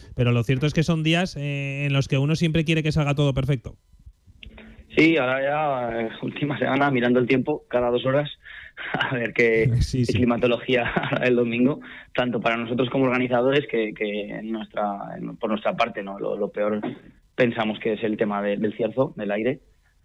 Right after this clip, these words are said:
Speaker 2: Eh, preferimos la lluvia como organizadores, como corredores,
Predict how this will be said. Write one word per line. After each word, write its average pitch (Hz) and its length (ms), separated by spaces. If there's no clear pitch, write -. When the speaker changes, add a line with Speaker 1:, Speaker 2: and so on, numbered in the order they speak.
Speaker 2:
Eh, 95 440
preferimos 110 360
la 110 80
lluvia 110 340
como 101 180
organizadores, 104 600
como 113 200
corredores, 101 500